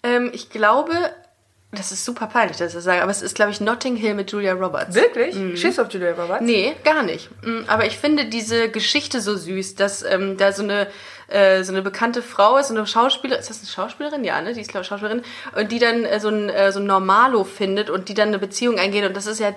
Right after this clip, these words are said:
Speaker 1: das ist ziemlich trashy eigentlich, aber ich
Speaker 2: Mhm.
Speaker 1: stehe da total drauf. Den
Speaker 2: Mhm.
Speaker 1: hab ich bestimmt schon siebenmal geguckt. Und ganz früher war König der Löwen Guilty Pleasure.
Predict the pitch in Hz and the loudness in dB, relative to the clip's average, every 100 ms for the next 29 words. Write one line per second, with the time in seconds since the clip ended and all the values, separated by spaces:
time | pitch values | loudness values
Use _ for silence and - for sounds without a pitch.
0 | - 208 202 - 285 262 - 214 240 - | -6 -6 -4 -2 -2 -2 2 4 4 0
1 | 262 262 294 294 269 214 202 185 196 240 | 0 0 -2 -2 0 0 0 -2 -4 -2
2 | 247 185 - - 156 151 156 160 180 196 | 0 0 -2 -4 0 0 2 2 2 -2
3 | 208 226 233 220 - 320 349 - 240 240 | 0 0 0 -4 0 2 2 2 0 0
4 | 240 - _ 202 214 220 190 180 175 165 | -6 -12 _ -6 -4 0 2 4 2 -4
5 | 165 165 - _ - - - 240 330 415 | -8 -8 -14 _ -20 -18 -4 4 4 4
6 | - - - - _ - 240 330 - - | -4 -16 -20 -20 _ 0 0 0 -4 -2
7 | 285 277 269 220 214 180 - 247 240 233 | 2 4 4 6 6 4 0 0 0 2
8 | 214 208 220 165 160 156 156 156 160 147 | 2 6 4 2 -4 -4 -6 -8 -2 -2
9 | 143 | -2